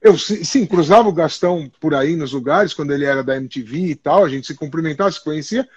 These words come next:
mas eu não tenho essa memória, né? Umas fotos assim, do que, que eu tô conversando com o cara? Tipo assim, um, sabe, era, era tanta, era tanta coisa, terminava um, começava outro, terminava um, começava outro, que muito louco isso.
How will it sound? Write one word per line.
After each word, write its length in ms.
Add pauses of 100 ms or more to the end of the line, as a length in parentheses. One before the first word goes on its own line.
(360)
mas 180
eu 80
não 140
tenho 180
essa 160
memória, 340
né? 40
Umas 280
fotos 280
assim, 180
do 100
que, 280
que 80
eu 60
tô 180
conversando 500
com 100
o 40
cara? 500 (540)
Tipo 260
assim, 240
um, 540
sabe, 360
era, 100
era 260
tanta, 640 (300)
era 180
tanta 380
coisa, 260
terminava 340
um, 120
começava 400
outro, 100
terminava 380
um, 80
começava 480
outro, 340
que 460 (1300)
muito 300
louco 440
isso. 400